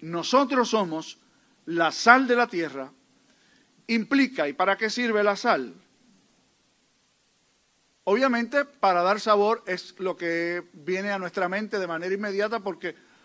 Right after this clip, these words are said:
para eso es lo que nosotros utilizamos la sal. Cuando Jesús enseñó la parábola, la sal se utilizaba para dar sabor, pero tenía una función primaria.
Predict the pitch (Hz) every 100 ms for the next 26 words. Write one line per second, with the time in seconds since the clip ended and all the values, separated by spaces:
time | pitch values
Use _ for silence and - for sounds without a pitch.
0 | _ - 175 185 220 254 254 240 220 180
1 | 170 185 185 214 208 185 175 - 208 208
2 | 175 - _ _ _ _ _ 160 143 190
3 | 190 143 - _ _ _ _ _ _ 175
4 | 180 170 170 294 294 269 254 240 220 175
5 | 170 190 - _ _ _ _ - 190 214
6 | 208 151 139 147 254 - _ _ _ _
7 | _ _ _ _ 165 165 - 220 339 339
8 | 277 240 208 180 180 196 196 170 160 170
9 | 165 202 175 160 175 - _ _ _ _
10 | _ 190 185 185 180 214 262 262 _ 220
11 | 254 254 254 - 226 233 233 - 196 180
12 | 190 220 165 123